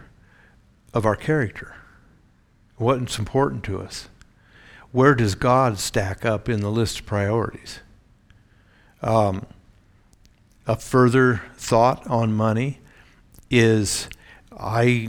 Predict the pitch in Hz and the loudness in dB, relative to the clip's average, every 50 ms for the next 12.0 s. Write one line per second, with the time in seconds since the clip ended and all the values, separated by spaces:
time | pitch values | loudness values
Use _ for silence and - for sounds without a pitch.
0 | 107 101 101 113 110 110 120 127 117 110 110 110 113 117 110 98 107 117 120 113 | -10 -4 -2 0 0 0 -2 -2 -4 -2 -2 0 0 -2 -2 -2 -2 -2 -2 -2
1 | 120 113 - - - - 113 107 107 95 - - - 113 117 117 113 101 101 113 | -2 -2 -4 -4 -4 -2 0 0 0 -2 -4 -4 -2 0 2 2 0 0 0 0
2 | 110 107 107 - - - - _ _ _ _ _ _ 151 139 135 131 123 113 107 | 0 -2 -4 -6 -8 -14 -20 _ _ _ _ _ _ -4 -2 0 0 0 0 2
3 | 110 117 127 135 127 107 98 95 95 95 87 - - - - - - - - - | 2 2 2 2 2 0 0 -2 -2 -4 -4 -6 -12 -20 -20 -20 -20 -20 -20 -8
4 | - 135 120 113 110 107 98 85 - - - - - _ _ _ - - - 123 | 0 4 4 4 4 4 0 -2 -6 -12 -16 -18 -20 _ _ _ -8 -4 -4 -4
5 | 113 98 - - - - 143 135 127 127 123 - - - 110 101 95 90 87 85 | -4 -6 -8 -8 -6 -2 -2 -2 -2 -2 -4 -6 -6 -4 -4 -4 -4 -4 -6 -8
6 | - - - - - - - - _ - - - 107 98 - - 131 127 117 98 | -8 -10 -12 -12 -16 -20 -20 -20 _ -10 -6 -6 -4 -6 -4 -2 0 0 0 0
7 | 92 92 87 - - - _ _ _ _ _ _ _ _ _ _ _ _ _ _ | -2 -6 -12 -14 -18 -20 _ _ _ _ _ _ _ _ _ _ _ _ _ _
8 | _ _ _ _ _ _ _ _ - 120 117 110 120 120 117 113 101 - - 127 | _ _ _ _ _ _ _ _ 2 2 4 4 4 4 2 2 0 0 2 2
9 | 117 113 113 113 110 107 107 107 107 101 98 101 107 107 113 117 - - - 117 | 2 2 2 2 0 0 0 0 -2 -2 -2 -2 -2 0 0 -2 -4 -6 -8 -6
10 | 107 95 113 120 123 107 95 107 113 - - _ _ _ _ _ _ _ _ _ | -4 -2 0 0 2 0 -2 -4 -8 -10 -16 _ _ _ _ _ _ _ _ _
11 | _ - - - _ _ _ _ - - - 123 123 127 127 127 135 139 - - | _ -20 -20 -20 _ _ _ _ -10 -2 0 2 4 4 4 2 0 -2 -4 -8